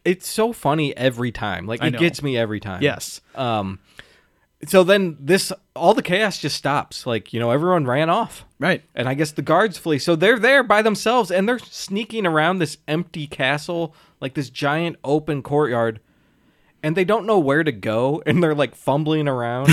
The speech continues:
Speaker 1: and it's
Speaker 2: <laughs>
Speaker 1: really funny. And they
Speaker 2: Right.
Speaker 1: finally, like, get through a wall or something, but, like, these guys don't know what they're doing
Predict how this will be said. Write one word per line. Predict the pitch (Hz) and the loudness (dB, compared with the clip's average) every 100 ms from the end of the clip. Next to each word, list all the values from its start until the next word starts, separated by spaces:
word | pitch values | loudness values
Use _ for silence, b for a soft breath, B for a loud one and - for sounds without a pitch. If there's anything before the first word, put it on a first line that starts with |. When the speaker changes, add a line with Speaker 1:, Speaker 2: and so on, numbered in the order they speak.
| 147 | 8
Speaker 1:
and | 202 | 6
it's | 160 156 | 6 2
Speaker 2:
<laughs> | |
Speaker 1:
really | 139 175 175 160 | -2 0 2 2
funny. | 143 - 120 104 | 0 -2 -4 -2
And | - | 2
they | 180 | 4
Speaker 2:
Right. | 139 | 8
Speaker 1:
finally, | 170 220 190 | 8 8 6
like, | 160 | 4
get | 165 170 | 4 0
through | 160 135 | 2 4
a | |
wall | 113 113 107 | 6 4 4
or | 101 | 0
something, | - 80 95 | -4 -6 -8
but, | 117 101 | -8 -6
like, | 101 b b b b b b _ | -8 b b b b b b _
these | 277 311 | 0 2
guys | 349 339 | 2 4
don't | 262 226 | 4 4
know | 202 | 6
what | 170 156 | 6 4
they're | 143 | 2
doing | 101 107 87 - | -4 -4 -6 -12